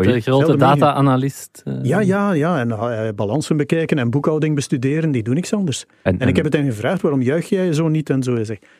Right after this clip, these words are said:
Speaker 3: "No emotions. Dat is de grote ziekte", zegt hij, "van het Belgisch voetbal. Emoties bij de bazen."
Speaker 1: Dan moet u toch een beetje, ah ja, bij de bazen. Maar zo geen emoties. U als fan moet dat toch een beetje
Speaker 3: Ja, ik zit daar te
Speaker 1: oud
Speaker 3: roepen,
Speaker 1: doen,
Speaker 3: te
Speaker 1: ja.
Speaker 3: roepen naast hem en omhoog te springen. En dan kijk ik naar, naar hem en dan zegt hij:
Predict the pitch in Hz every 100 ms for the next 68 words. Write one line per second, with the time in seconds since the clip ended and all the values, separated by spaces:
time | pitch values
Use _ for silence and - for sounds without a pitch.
0 | _ 113 117 160 180 147 143 139 143 107
1 | 101 113 110 - 143 151 113 139 - 127
2 | 120 123 117 113 131 120 - 147 123 -
3 | - _ - 117 123 151 143 123 131 117
4 | 120 117 101 - _ _ _ 95 87 87
5 | 95 90 90 85 82 - - - 110 101
6 | 90 85 78 90 90 85 85 95 87 82
7 | 104 117 110 98 104 123 107 95 - 117
8 | 110 - 113 120 104 90 117 117 107 -
9 | 95 - - 143 147 - 185 143 135 147
10 | 135 151 113 120 113 131 131 135 - -
11 | 214 190 180 175 165 160 156 151 185 240
12 | 233 - 190 190 165 160 - 165 139 143
13 | 143 156 139 135 214 185 165 160 156